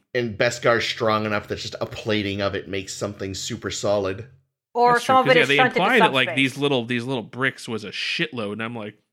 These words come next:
Speaker 3: really?
Speaker 1: And
Speaker 3: That
Speaker 1: some
Speaker 3: much?
Speaker 1: was still set aside for foundlings.
Speaker 3: Mm-hmm.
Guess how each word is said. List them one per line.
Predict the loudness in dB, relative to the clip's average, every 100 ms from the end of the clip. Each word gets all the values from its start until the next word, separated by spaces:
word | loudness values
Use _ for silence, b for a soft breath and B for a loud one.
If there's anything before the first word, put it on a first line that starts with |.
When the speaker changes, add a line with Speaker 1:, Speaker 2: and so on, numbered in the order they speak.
| _
Speaker 3:
really? | -8 -6 -6 -8 -10 _ _ _ 2
Speaker 1:
And | 4 4 2
Speaker 3:
That |
Speaker 1:
some | 2 4
Speaker 3:
much? |
Speaker 1:
was | 2
still | 2 0
set | 2 2 0
aside | 0 0 0 0
for | -4
foundlings. | -2 0 0 -2 -6 -8 -12 -18 -20 _ _ _ _ -12
Speaker 3:
Mm-hmm. | -10 -10